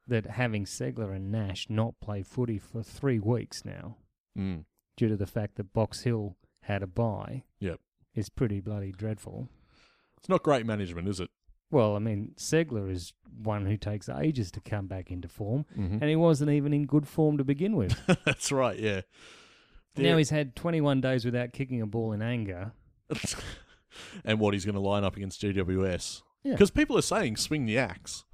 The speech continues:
Speaker 1: Yeah.
Speaker 2: But I, I just, I don't know how you do. I'm not sure who you, A, who you take out as, as instant omissions that are no-brainers, and second to that,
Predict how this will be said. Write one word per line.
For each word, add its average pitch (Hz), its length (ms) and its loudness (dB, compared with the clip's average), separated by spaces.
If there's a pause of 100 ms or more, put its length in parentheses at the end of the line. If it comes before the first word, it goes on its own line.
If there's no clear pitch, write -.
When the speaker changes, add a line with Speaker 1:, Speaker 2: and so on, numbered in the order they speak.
(160)
Speaker 1:
Yeah. 117 160 -2
Speaker 2:
But 117 140 4
I, 120 220 4
I 117 40 2
just, 107 240 -2 (220)
I 101 80 -2
don't 98 220 -2
know 95 140 0
how 92 120 0
you 90 120 -2
do. 90 280 0 (560)
I'm 104 140 2
not 104 160 2
sure 101 360 2
who 90 420 -2
you, 90 460 -4 (1040)
A, 147 220 4
who 143 100 4
you 107 140 2
take 101 300 -2
out 92 340 0 (560)
as, 98 200 -2 (200)
as 104 240 -4
instant 113 440 -2
omissions 90 800 -4 (240)
that 104 140 0
are 98 40 -6
no-brainers, 101 1080 0 (480)
and 110 400 0
second 113 380 0
to 90 100 -2
that, 95 320 0